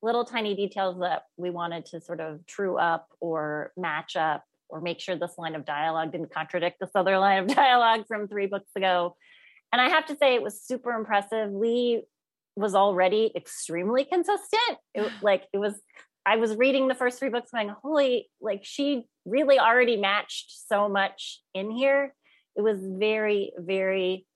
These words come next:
Speaker 1: very detailed things that I picked out to just make sure every last speck of detail <laughs> matched up.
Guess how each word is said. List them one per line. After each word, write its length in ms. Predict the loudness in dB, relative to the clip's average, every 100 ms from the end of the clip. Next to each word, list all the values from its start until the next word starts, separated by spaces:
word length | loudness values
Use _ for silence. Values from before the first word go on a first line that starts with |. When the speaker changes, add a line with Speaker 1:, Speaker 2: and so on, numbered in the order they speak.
| _ _ _
Speaker 1:
very 520 | -12 -2 0 2 2 0
detailed 500 | -2 -2 -4 -4 -6
things 340 | -8 -8 -14 -20 _
that 100 | -4
I 120 | -4 -4
picked 280 | -8 -6 0
out 260 | 0 -2 -6 _ _ -10
to 80 | -4
just 280 | -4 -4 -8
make 180 | -8 -8
sure 280 | -6 -6 -2
every 500 | -2 0 -2 -2 -4 _
last 760 | -2 0 0 -4 -10 -20 _ _ _ _ -20
speck 300 | 0 0 0 -6 -10
of 140 | -8 -6
detail 480 | -6 2 4 4 4 2 2
<laughs> 320 | -6 -10 2
matched 400 | 2 2 -4 -10 0
up. 180 | 0